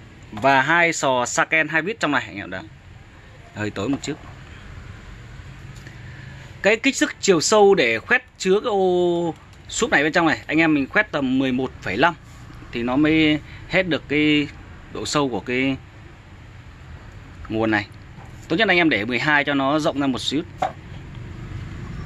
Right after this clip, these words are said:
Con này thì cũng bán khá nhiều, à,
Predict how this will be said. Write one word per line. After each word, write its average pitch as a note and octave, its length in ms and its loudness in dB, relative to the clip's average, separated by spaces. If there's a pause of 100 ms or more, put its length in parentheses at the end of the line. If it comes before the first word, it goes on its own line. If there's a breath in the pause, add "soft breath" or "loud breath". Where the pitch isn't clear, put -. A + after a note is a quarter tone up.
(1600 loud breath)
Con D#3 140 2
này D3 120 4
thì C#3+ 80 -4
cũng D#3 160 -8
bán D#3+ 260 2
khá D#3+ 160 0
nhiều, F#3 260 0 (360)
à, G2 80 -8